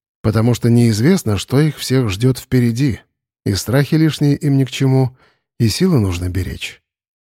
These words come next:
Архипу не привыкать не спать по ночам. Для него это, можно сказать, плевое дело. Да и ночь, несмотря на все ее буйство, выдалась не особо хлопотной. Про защитные ставы он не соврал.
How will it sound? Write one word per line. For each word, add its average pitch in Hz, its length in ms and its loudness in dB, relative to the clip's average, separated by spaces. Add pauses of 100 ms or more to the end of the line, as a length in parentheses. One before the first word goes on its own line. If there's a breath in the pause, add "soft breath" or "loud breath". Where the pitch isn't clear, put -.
(120)
Архипу 156 480 2
не 143 120 4
привыкать 143 520 2
не 120 80 0
спать 104 280 -4
по - 80 -4
ночам. 92 480 -4 (360)
Для 110 180 0
него 127 240 4
это, 127 160 0
можно 120 280 0
сказать, 120 520 -2
плевое 117 460 2
дело. 117 340 -4 (540)
Да 117 120 2
и 131 120 4
ночь, 185 360 0
несмотря 123 460 0
на 120 140 0
все 120 180 -2
ее 101 180 0
буйство, 139 540 0 (380 soft breath)
выдалась 147 480 0
не 147 100 2
особо 139 380 0
хлопотной. 101 680 -6 (480)
Про 107 140 0
защитные 135 580 2
ставы 131 480 0
он 127 160 0
не 120 100 2
соврал. 123 600 -4